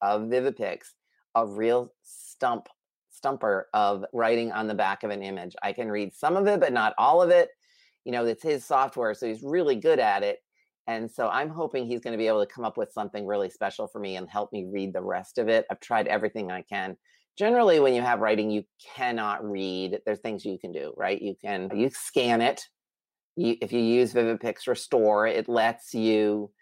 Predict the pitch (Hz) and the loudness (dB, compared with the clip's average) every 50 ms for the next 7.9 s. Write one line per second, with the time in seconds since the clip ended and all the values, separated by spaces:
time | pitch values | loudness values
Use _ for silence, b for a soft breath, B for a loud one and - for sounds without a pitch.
0 | _ _ _ _ _ _ - 110 101 92 - - - 135 127 120 113 110 117 113 | _ _ _ _ _ _ -2 0 0 0 -2 -4 -6 -4 -4 -4 -4 -4 -4 -4
1 | 120 135 120 113 110 110 107 104 101 107 110 110 - _ - - 113 107 107 107 | 0 2 2 4 4 4 2 2 2 2 0 -2 -4 _ -8 -4 -2 0 2 2
2 | 104 101 101 98 98 - - 101 92 90 85 87 90 92 92 - _ _ _ _ | 2 0 0 -2 -4 -6 -6 -4 -4 -4 -4 -6 -6 -8 -10 -16 _ _ _ _
3 | _ _ - 117 110 98 - - 123 120 123 127 127 123 123 123 120 - - - | _ _ -8 -6 -6 -6 -6 -6 -6 -2 0 0 0 2 0 -2 -4 -4 -8 -14
4 | _ _ _ _ _ _ _ _ _ - - - 135 120 117 - 139 135 127 127 | _ _ _ _ _ _ _ _ _ -20 -10 -6 -6 -6 -4 -4 0 2 4 6
5 | 123 123 120 120 117 117 107 _ _ _ _ _ _ _ _ _ _ - 113 107 | 6 6 6 6 4 2 0 _ _ _ _ _ _ _ _ _ _ -16 -12 -12
6 | 107 98 - 101 95 95 92 92 90 90 92 - _ _ _ 98 95 90 90 - | -12 -12 -10 -10 -10 -10 -10 -12 -12 -14 -16 -20 _ _ _ -18 -16 -16 -16 -18
7 | _ - - 135 143 135 127 131 127 120 123 123 120 120 120 120 113 - | _ -12 -6 -2 2 4 4 4 4 4 4 4 4 4 2 2 0 -2